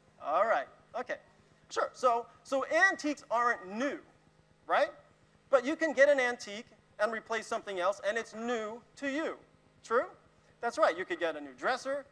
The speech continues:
You could get a new wardrobe, or not, you can do a new bureau. You could get a new night table. You could get a new lampstand. Antiques are really cool. And it's obvious when you walk around the city that London is a place that while it is trying to modernize, ever trying to modernize,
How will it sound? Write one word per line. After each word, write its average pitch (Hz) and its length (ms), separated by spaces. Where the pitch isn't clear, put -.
You 202 60
could 180 180
get 175 140
a 170 40
new 160 160
wardrobe, 240 540
or 160 180
not, 156 180
you 160 60
can 170 120
do 147 200
a 151 140
new 156 220
bureau. 285 460
You 233 80
could 220 140
get 185 100
a 175 60
new 165 180
night 233 240
table. 262 500
You 180 60
could 170 160
get 170 100
a 156 60
new 143 180
lampstand. 247 600
Antiques 285 460
are 262 80
really 233 240
cool. - 280
And 571 80
it's 587 140
obvious 277 400
when 233 100
you 226 120
walk 196 240
around 190 160
the 185 80
city 151 320
that 202 260
London 302 380
is 269 80
a 262 80
place 202 260
that 175 220
while 196 220
it 180 100
is 175 120
trying 262 400
to 220 100
modernize, 226 840
ever 190 280
trying 220 380
to 226 80
modernize, 165 640